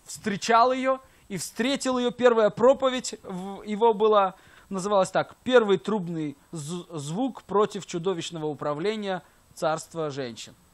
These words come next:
В этой проповеди он назвал ее Изавелью, всеми делами, все расставил сразу на свои места. И она так старалась от него держаться э, подальше. Она его приглашала к себе во д-, во дворец,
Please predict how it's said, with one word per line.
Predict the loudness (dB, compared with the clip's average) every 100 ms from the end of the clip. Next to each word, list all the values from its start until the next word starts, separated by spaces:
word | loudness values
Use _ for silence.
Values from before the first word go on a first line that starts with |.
| _ _ _ _ _ _ _ _ -6
В | -4
этой | -2 -4
проповеди | -2 -2 -2 -4
он | -4
назвал | -4 -4 -4 -4
ее | -8 -8
Изавелью, | -6 -6 -4 -4 -2 0 -2 -4 _ _ -20 -20 -18
всеми | -8 -4 -4
делами, | -4 -2 0 0 -4
все | -4 -2
расставил | -2 -4 -4 -2 -4
сразу | -4 -6 -6
на | -8
свои | -8 -8
места. | -8 -12 -12 -14 -16 _ _ _ _ -20 _ -2
И |
она | 2 2 2 2
так | 2 0 0
старалась | -2 4 4 4 2
от | -4 -4
него | -2 0
держаться | 0 0 -2 0 0 -2 -4 -6 -6 -12 -18 -20 -12
э, | -6 -4 -2 -4 -4 -6 -10 -14 -4
подальше. | 4 4 4 2 0 -6 -8 -16 -20 -10
Она | -2 2
его | 4 2
приглашала | 2 2 2 4 4 4
к | 0
себе | -6 -6 0 2 0 -4 -20 -4
во | -2 2 0
д-, | 0 -6
во | -10 -2 -2
дворец, | 2 2 2 2 2 0 -4 -14